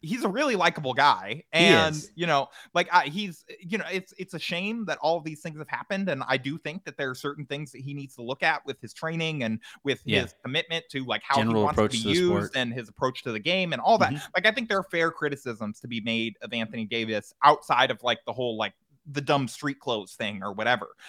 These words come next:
Speaker 2: Yeah.
Speaker 1: But, like, Anthony Davis, the person, I also, like, you know, if the Lakers were to trade Anthony Davis and he were to do well elsewhere, I would also be happy for him unless it was with the Celtics.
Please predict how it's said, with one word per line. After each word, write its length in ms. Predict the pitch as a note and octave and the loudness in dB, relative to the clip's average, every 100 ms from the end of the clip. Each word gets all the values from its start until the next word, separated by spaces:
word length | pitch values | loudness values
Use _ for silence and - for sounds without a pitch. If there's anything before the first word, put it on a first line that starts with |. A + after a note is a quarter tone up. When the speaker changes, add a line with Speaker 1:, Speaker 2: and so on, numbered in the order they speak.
| - | -4
Speaker 2:
Yeah. 140 | A#2 | 6
Speaker 1:
But, 180 | F3 E3+ E3+ | 8 6 4
like, 200 | D#3+ - | 0 0
Anthony 280 | B3+ C4+ E3+ | -2 -2 0
Davis, 280 | F#3+ A3+ - | 0 -2 -10
the 80 | |
person, 420 | - - E4 A#2+ F3+ | -4 -4 -2 -4 2
I 180 | F3 | 4
also, 360 | A3 D4+ A#3 F#3 | 6 4 4 -2
like, 180 | D3+ F#3+ | -2 -2
you 60 | F#3 | 2
know, 160 | A3+ | 2
if 140 | F#3+ - | 2 0
the 80 | G#3 | 2
Lakers 340 | B3+ C4 G#3+ | 2 0 -2
were 100 | A#3 | -4
to 40 | F#3 | -2
trade 320 | A#3 A3 G#3+ | 0 2 2
Anthony 320 | A3+ A3 G3 | 2 2 0
Davis 400 | E3 G#3+ D3 - | 0 2 0 -4
and 140 | C#3+ | -6
he 80 | F3 | -2
were 140 | A3+ F#3 | 0 -2
to 100 | F3+ | -2
do 120 | G#3+ | 2
well 240 | F#3+ F#3 | 6 6
elsewhere, 500 | G#3 B3+ D3 B2+ D#3+ - - | 4 2 0 0 0 -4 2
I 80 | G3 | 2
would 120 | D4 | 4
also 260 | D#4+ E4 A#3+ | 2 2 -2
be 140 | G3 | -2
happy 300 | D3 C#3+ B2 | -4 -6 -10
for 140 | B2 A#2 | -6 -4
him 140 | A2 G#2+ | -4 -4
unless 260 | C3+ C#3+ | -6 -6
it 20 | |
was 140 | B2 A2+ | -10 -12
with 160 | G#2+ | -16
the 60 | G#2+ | -18
Celtics. 520 | - F2 _ _ _ | -20 -20 _ _ _